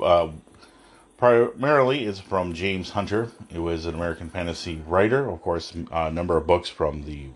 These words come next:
uh, Viridian Gate Online. He's an American fantasy writer, a member of the S F W A, Science Fiction Writers Association, and the best-selling author of Rogue Dungeon, Bibliomancer, Shadowcroft Academy, and the Yancey Lazarus series.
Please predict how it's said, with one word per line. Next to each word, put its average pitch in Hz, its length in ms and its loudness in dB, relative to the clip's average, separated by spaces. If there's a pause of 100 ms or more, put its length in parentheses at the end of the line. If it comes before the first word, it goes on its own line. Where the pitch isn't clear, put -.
uh, 73 200 -6
Viridian 76 340 -10
Gate 78 180 -2
Online. 87 500 2 (1400)
He's 117 160 4
an 110 60 8
American 117 220 6
fantasy 120 340 4
writer, 123 260 6
a 117 60 4
member 120 340 6
of 104 200 2
the 92 200 -6
S 101 340 -2
F 104 320 -4
W 90 300 -4
A, 95 100 0
Science 85 400 -4
Fiction 82 520 -8
Writers 78 320 -4
Association, 80 800 -2 (320)
and 147 340 4
the 131 220 -2
best-selling 127 360 4
author 101 280 4
of 82 100 -2
Rogue 101 260 4
Dungeon, 92 400 0
Bibliomancer, 87 800 -2
Shadowcroft 107 800 4
Academy, 87 420 -4
and 90 140 -8
the 87 60 -8
Yancey 85 440 -8
Lazarus 76 500 -2
series. - 420 -14